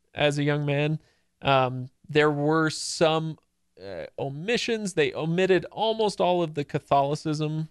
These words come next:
which is a huge part of his life. But I understand that that's a can of worms that would add forty-five minutes to the running time that you just can't do. Um, they could have hit a little bit harder on his sense of duty, um,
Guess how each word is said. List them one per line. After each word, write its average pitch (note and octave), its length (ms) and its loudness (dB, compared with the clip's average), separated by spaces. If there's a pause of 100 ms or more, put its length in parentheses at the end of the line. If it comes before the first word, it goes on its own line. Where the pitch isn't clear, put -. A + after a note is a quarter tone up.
which D3 300 -2
is C3 120 -4
a C3+ 40 -4
huge D3+ 520 0
part C#3+ 200 2
of C#3+ 80 -4
his C#3+ 140 -6
life. C#3+ 340 2 (400)
But C3 300 4
I C#3 140 2
understand C3+ 500 0
that C3 100 -4 (120)
that's C#3 280 0
a C#3 80 -4
can C#3 240 -2
of C#3 60 -2
worms C#3 340 -2
that C#3+ 200 -2 (300)
would C3+ 440 0
add C#3+ 380 4 (420)
forty-five D3+ 480 4
minutes C#3 240 -4
to D3+ 100 -2
the C#3 80 -2
running C#3 260 -2
time C#3+ 260 -4
that C3+ 80 -8
you C3+ 80 -8
just C3+ 220 -6 (200)
can't C#3 340 -4
do. C#3+ 340 -4 (400)
Um, B2+ 480 2
they C3 500 2
could D#3+ 420 2
have D3 280 2
hit D#3+ 280 0
a D#3 80 -6
little D#3 260 -2
bit D3+ 200 0
harder D3 380 -2
on C#3 80 -6
his C#3+ 200 -10
sense D3 320 -2
of C3 160 -8
duty, E3+ 400 -2 (500)
um, C3+ 360 -2